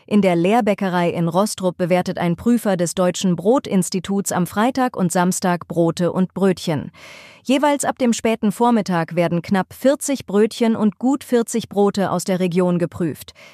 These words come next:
Es geht um Aussehen, Kruste, Geruch und Geschmack. Die Bäckerinnung Oldenburger Land richtet die Aktion aus. Wer Interesse hat, kann einfach vorbeischauen. Ziel ist es, den Verbrauchern zu zeigen, wie sorgfältig gutes Brot entsteht.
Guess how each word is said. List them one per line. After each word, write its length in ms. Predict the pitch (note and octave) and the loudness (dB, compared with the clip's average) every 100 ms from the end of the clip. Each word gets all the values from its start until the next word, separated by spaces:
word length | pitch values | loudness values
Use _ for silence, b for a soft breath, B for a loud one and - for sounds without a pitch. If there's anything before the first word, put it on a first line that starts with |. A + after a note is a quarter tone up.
| B | B
Es 180 | G#3+ - | -4 0
geht 240 | A#3 A#3 | 2 2
um 180 | G3+ G3+ - | 0 0 0
Aussehen, 640 | B3+ D4+ C4 B3 A#3+ A#3+ - | 0 0 0 2 2 0 -4
Kruste, 640 | - A3+ - G#3 F#3+ F3+ | -2 -2 0 -2 0 0
Geruch 480 | F#3+ F3 G3+ G3 - - | 0 2 2 0 -12 -4
und 200 | F#3 - | -4 -2
Geschmack. 520 | F3 G3+ F3 - - _ _ _ _ - | -2 -2 -2 -4 -18 _ _ _ _ -2
Die 80 | B3+ | 0
Bäckerinnung 760 | C#4+ D#4 C4 A3 A3 G#3+ G#3+ - | 0 0 0 2 4 4 0 0
Oldenburger 540 | A#3 B3 A#3 G#3+ G#3 | 2 2 2 2 2
Land 420 | G3+ F#3 F#3+ A3 - | 2 2 0 -4 -8
richtet 440 | F#3+ G#3 - F#3 G3+ | -2 0 0 -4 -2
die 100 | F#3+ | -2
Aktion 440 | F#3 - F#3 F#3 | -2 0 2 2
aus. 420 | - F#3 - - B B B B | 0 -2 -4 -8 B B B B
Wer 260 | G#3+ C#4 D4+ | 0 2 2
Interesse 480 | C4 - B3+ B3 G#3 | 0 0 0 2 0
hat, 320 | A#3+ - - | 0 -4 -6
kann 180 | C4 B3+ | -4 0
einfach 340 | G#3 G#3 G#3+ | 0 0 -2
vorbeischauen. 760 | - G3+ G3 F3+ F#3+ E3+ D#3+ - B B B | -2 0 2 0 0 0 -2 -8 B B B
Ziel 300 | - C4+ D4+ | -2 0 2
ist 240 | C#4 - D4 | -2 -2 -2
es, 160 | C#4+ | -2
den 140 | A#3 G#3 | 0 0
Verbrauchern 580 | G3+ F3 F#3 G3+ G#3+ G3 | 0 2 2 2 2 0
zu 140 | G3+ | -2
zeigen, 500 | - G3+ F#3+ G3+ G3 | 0 0 2 2 0
wie 140 | A3 A3 | 0 2
sorgfältig 760 | A3 B3 - A3+ G3+ G3+ - | 2 0 0 -2 0 -2 -2
gutes 360 | G#3+ A#3+ G#3+ - | 0 0 0 -2
Brot 300 | E3+ E3+ - | 0 0 2
entsteht. 500 | F3 - F#3 D3+ | -2 0 0 -2